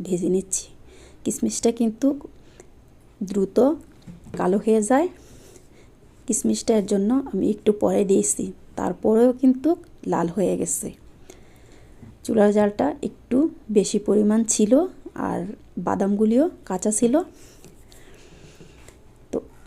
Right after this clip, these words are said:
ভেজে উঠিয়ে নিচ্ছি। দিয়ে দিচ্ছি তিনটা এলাচ, এক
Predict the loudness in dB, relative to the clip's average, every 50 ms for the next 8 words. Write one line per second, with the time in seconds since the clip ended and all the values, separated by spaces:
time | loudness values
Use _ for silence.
0 | -10 -6 -4 0 2 2 2 4 4 4 4 4 2 -2 -12 -20 -20 -20 -20 -20
1 | -10 -6 -4 -4 0 2 2 2 2 2 0 -2 -2 -4 -4 -4 -6 -12 -14 -18
2 | -20 -20 -20 -20 -20 -20 _ -20 -20 -20 -20 -20 -20 _ -20 -20 -20 -20 -20 -20
3 | -20 -20 -20 -20 -20 -20 -20 -20 -20 -16 -12 -8 -4 -2 0 0 2 0 0 0
4 | 0 2 4 2 2 0 -4 -12 -20 -20 -20 -20 -20 -20 -20 -20 -20 -20 -20 -20
5 | -20 -20 -20 -20 -20 _ _ -20 -20 -20 -20 -20 -20 -20 -6 0 2 2 2 2
6 | 4 4 4 4 4 2 -4 -8 -18 -20 -20 -20 -20 -20 -20 -20 -20 -20 -14 -6
7 | -4 -2 0 2 4 4 2 2 2 -2 -4 -6 -10 -18 -20 -20 -20 -20 -10 -6
8 | -4 -4 -4 -6